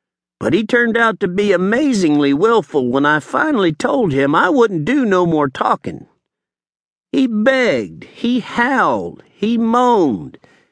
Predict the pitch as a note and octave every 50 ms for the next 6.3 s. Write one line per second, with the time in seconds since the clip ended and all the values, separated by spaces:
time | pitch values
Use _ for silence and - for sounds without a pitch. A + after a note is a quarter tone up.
0 | _ _ _ _ _ _ _ - A#2 C#3+ A3+ E4 E4 C#4+ G3 - - F#3 F3+ F3
1 | D#3+ E3+ E3 D3 D#3+ G3 A3 - - - - F3+ A3 A#3 B3+ C#4 C4+ C#4+ C4 -
2 | - - E4 D#4+ G#3 C#3+ A#2 F2+ - - - - - - - _ _ _ _ _
3 | _ _ _ _ _ _ _ _ - - C#3 C3+ C3+ C3+ D#3+ A3 C#4+ F4 D4+ A#3
4 | F#3+ F#3+ G#3+ G#3 F3+ - F3 G#3 C4 G3 D#3+ E3+ - _ - - _ _ _ -
5 | - A#3+ A3 - - A3+ A#3 B3 A#3+ G#3+ - - _ _ - - A3+ B3 A3 D#3+
6 | A#2 F#2 D2 - - _